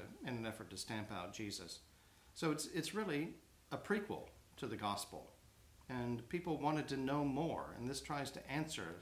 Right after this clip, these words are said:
that question. What else happened? Uh,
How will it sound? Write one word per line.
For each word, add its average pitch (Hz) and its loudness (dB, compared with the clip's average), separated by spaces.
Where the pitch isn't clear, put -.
that 117 -4
question. 87 -4
What 143 0
else 127 0
happened? 85 -6
Uh, 95 -6